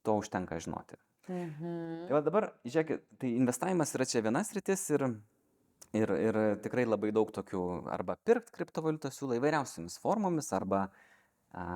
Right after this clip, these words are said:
Speaker 1: arba net ir kažkokios įmonės nežinomos ten akcijas, gali būt, sakyt, ir žinomos akcijos, va, nusipirk šito didžiausio elektromobilio gamintojo akcijas
Speaker 2: Taip.
Speaker 1: per mūsų platformą, netaikom jokių mokesčių, žinai. Nu, nu, žinai, čia
Speaker 2: Mhm.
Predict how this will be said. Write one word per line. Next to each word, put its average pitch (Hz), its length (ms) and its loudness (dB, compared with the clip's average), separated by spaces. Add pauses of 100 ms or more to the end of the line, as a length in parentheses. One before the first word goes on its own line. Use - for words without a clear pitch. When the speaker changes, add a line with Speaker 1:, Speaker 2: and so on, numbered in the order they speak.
(140)
Speaker 1:
arba 92 240 0
net 85 160 -2
ir - 80 -18
kažkokios - 400 -4
įmonės 180 480 2
nežinomos 147 560 -2
ten 113 160 0
akcijas, 113 480 -2
gali 113 280 4
būt, 113 180 -2
sakyt, 107 260 -4
ir 98 160 -2
žinomos 185 400 2
akcijos, 147 440 -2
va, 101 120 0
nusipirk 151 400 -4
šito - 220 -4
didžiausio 117 420 2
elektromobilio 98 600 0
gamintojo 92 520 -2
akcijas 196 400 -4
Speaker 2:
Taip. 175 240 -2 (320)
Speaker 1:
per 117 160 4
mūsų 117 320 -2
platformą, 185 560 0
netaikom 113 480 0
jokių 98 240 -4
mokesčių, - 480 -12
žinai. - 140 -10 (100)
Nu, - 80 -6 (800)
nu, 113 120 -6
žinai, - 200 -20
čia - 140 -14
Speaker 2:
Mhm. 208 100 -18